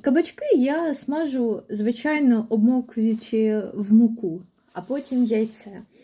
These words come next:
Дивіться, кабачки вже набралися сіллю. Я беру пакет. Це тут такий собі лайфхак,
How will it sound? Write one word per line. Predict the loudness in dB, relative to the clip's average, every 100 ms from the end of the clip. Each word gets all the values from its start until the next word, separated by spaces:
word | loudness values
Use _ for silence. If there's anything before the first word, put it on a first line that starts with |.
| -20 -20 -10 -2
Дивіться, | 2 0 -2 -8 -12 -8
кабачки | -4 -2 -2 -6 -4
вже | -2 0 0
набралися | 0 2 0 -2 -4 -4 -4
сіллю. | -4 -8 -6 -10 -14 _ _ -20 -18 -8
Я | -2 0 0
беру | 0 -2 -2
пакет. | -4 -4 -2 -2 -4 -10 -20 _
Це | -8 -6
тут | -4 -6 -6
такий | -4 -4
собі | -2 -2 0 2 0
лайфхак, | 0 0 -2 -2 -4